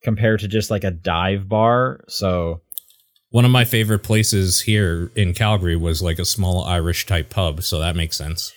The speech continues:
Speaker 1: Yeah, Calgary has, like, a, or, or it had a few. The ones I'm thinking of, kinda, a lot of them have shut down,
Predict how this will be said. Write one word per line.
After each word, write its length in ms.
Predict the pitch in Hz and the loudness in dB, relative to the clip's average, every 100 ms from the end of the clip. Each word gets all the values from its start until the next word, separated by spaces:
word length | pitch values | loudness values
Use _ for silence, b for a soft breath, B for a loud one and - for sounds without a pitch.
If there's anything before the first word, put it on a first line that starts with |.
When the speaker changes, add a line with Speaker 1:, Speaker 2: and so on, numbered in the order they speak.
| _ | _
Speaker 1:
Yeah, 140 | 107 | -4
Calgary 320 | 98 139 143 139 | 0 2 4 4
has, 100 | 131 | 2
like, 120 | 127 | 2
a, 140 | 120 - _ | 0 -2 _
or, 160 | 104 - | -12 -6
or 320 | 104 95 90 - | -2 -2 -2 -4
it 160 | 101 | -4
had 200 | 98 110 | -2 0
a 60 | 98 | -2
few. 360 | - 90 87 - | -4 -6 -6 -8
The 120 | 92 | -4
ones 180 | 101 95 | -2 -2
I'm 100 | 90 | -4
thinking 220 | 95 90 | -6 -6
of, 140 | 82 | -6
kinda, 240 | - 90 - | -8 -8 -8
a 100 | 90 | -8
lot 180 | 85 87 | -4 -4
of 60 | |
them 100 | 90 | -4
have 120 | 82 80 | -6 -8
shut 240 | - 90 | -8 -8
down, 440 | 87 90 80 78 | -6 -6 -6 -10